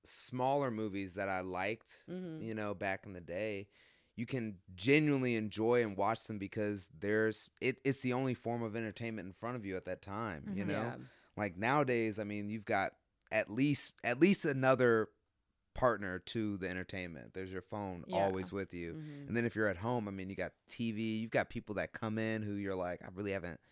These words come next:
Speaker 1: talked to them all day or been around
Speaker 2: Yeah.
Speaker 1: people all day," you know?
Speaker 3: Mm-hmm.
Speaker 1: So I think that, you know, for me, it holds up 'cause I know that, you know, I've seen it a lot. And I do feel that, you know, if you put it in a room with some people, they'll,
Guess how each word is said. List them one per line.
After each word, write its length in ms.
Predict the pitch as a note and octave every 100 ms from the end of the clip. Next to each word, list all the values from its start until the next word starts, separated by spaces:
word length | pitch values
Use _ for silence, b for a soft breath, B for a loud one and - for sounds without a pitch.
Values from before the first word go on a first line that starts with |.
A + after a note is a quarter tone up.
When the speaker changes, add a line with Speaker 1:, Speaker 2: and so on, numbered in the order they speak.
| b b b
Speaker 1:
talked 260 | - G#2 -
to 60 | G#2+
them 280 | A2 A2
all 180 | G#2+ G#2
day 480 | F2 G2+ A2 A2 A2
or 300 | F#2 E2+ D#2+ - -
been 140 | A2+
around 260 | A2 G#2+ G#2+
Speaker 2:
Yeah. 40 | -
Speaker 1:
people 340 | A2+ A2 A2+
all 180 | A#2 A#2
day," 320 | A2+ A#2 A#2 A#2+
you 120 | B2
know? 200 | B2+ C3+
Speaker 3:
Mm-hmm. 60 | - B B B B
Speaker 1:
So 180 | -
I 80 | B2
think 340 | A2+ C3 B2 -
that, 300 | A2+ A2 - -
you 160 | B2+
know, 300 | G2+ F2+ F#2+ - _ _ _ _ _ _ _ _ _ _ _ -
for 180 | - F3
me, 440 | D3 D#3+ G#3 G#3+ -
it 140 | A#2+
holds 340 | A#2+ B2 A2
up 280 | A#2+ B2 -
'cause 180 | - G2+
I 100 | G2+
know 260 | G2+ G#2 G#2
that, 240 | G2+ F#2+ -
you 140 | C3
know, 120 | G#2
I've 260 | E2 F#2 - - _ _ -
seen 220 | - A2
it 40 |
a 40 | G#2
lot. 240 | G#2+ A2+
And 100 | B2
I 60 | B2
do 220 | B2+ D#3
feel 380 | - D3+ D3 C#3+
that, 300 | C3+ C#3+ -
you 100 | G#3
know, 180 | G3+ G3
if 120 | -
you 80 | G#3
put 180 | - G3+
it 40 |
in 100 | F#3+
a 60 | F3
room 560 | E3+ F3 F3 F3 F3+ - _ -
with 220 | E3 E3
some 240 | - E3+
people, 320 | E3+ F3 - F3+
they'll, 220 | F#3